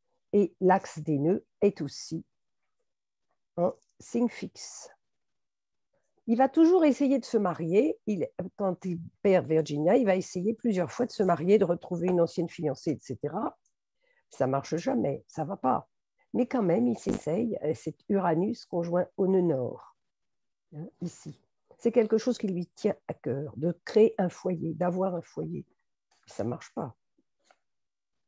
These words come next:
Alors, encore une autre fois, il dit, C'était la nuit, et la pluie tombait.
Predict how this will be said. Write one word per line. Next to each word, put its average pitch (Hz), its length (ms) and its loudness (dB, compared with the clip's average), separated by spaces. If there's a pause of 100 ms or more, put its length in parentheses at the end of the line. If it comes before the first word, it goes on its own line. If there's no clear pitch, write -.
(680)
Alors, 156 400 -2 (300)
encore 214 400 0
une 208 180 2
autre 202 260 -2
fois, 262 220 -2
il 180 160 -2
dit, 233 280 0 (260)
C'était 240 400 4
la 214 140 8
nuit, 190 440 4 (600)
et 226 80 6
la 196 100 4
pluie 240 300 -2
tombait. 147 560 4